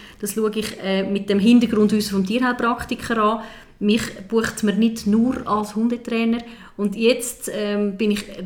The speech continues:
riesig, riesig froh, dass ich jemanden kann können ins Boot holen kann, der auch den Bewegungsapparat abdeckt. Dass ich auch mal jemanden zu dir kann schicken und sagen, "Du, der läuft nicht rund." Bewegungsapparat ist nicht ganz so mein Thema und darum bin ich mega froh, wenn ich das einfach kann weiterschicken kann jemandem und, äh,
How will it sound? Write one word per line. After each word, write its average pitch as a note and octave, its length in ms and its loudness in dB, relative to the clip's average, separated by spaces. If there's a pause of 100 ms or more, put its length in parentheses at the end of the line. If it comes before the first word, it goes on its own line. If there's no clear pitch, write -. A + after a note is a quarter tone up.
riesig, A3+ 480 0
riesig A3 340 -2
froh, G#3 220 0
dass G3+ 160 -8
ich - 100 -8
jemanden F#3 240 -6
kann F#3 180 -6
können F#3 180 0
ins F3+ 120 -4
Boot F3+ 400 -6
holen F#3+ 240 0
kann, F3+ 280 -2 (200)
der G3 100 -4
auch F#3+ 60 -2
den F3+ 100 -4
Bewegungsapparat G#3 840 -6
abdeckt. G3 600 -10
Dass F#3 100 -10
ich F#3 120 -10
auch F3+ 80 -6
mal F#3 120 -2
jemanden F#3 220 -6
zu G#3 100 -6
dir G#3 180 -2
kann A3+ 160 -4
schicken A3 320 -4
und F#3+ 100 -6
sagen, G3 180 -6
"Du, G3+ 80 -4 (120)
der F#3 180 -6
läuft F#3+ 380 -6
nicht A#3+ 180 -2
rund." E3 300 -4 (760)
Bewegungsapparat B3 680 2
ist - 160 -2
nicht D#4+ 340 6
ganz E4 320 -2
so D#4 60 -2
mein D4+ 140 2
Thema C4+ 400 -2
und B3 100 -4
darum G#3 120 -4
bin F#3+ 120 -4
ich - 120 -8
mega F#3+ 300 -4
froh, F3 280 -10
wenn G3 100 -6
ich - 80 -12
das - 180 -12
einfach A#3+ 320 -2
kann G3 140 2
weiterschicken B3 600 -2 (100)
kann - 120 -2
jemandem G3+ 440 -2
und, F#3 260 -2
äh, E3 240 -2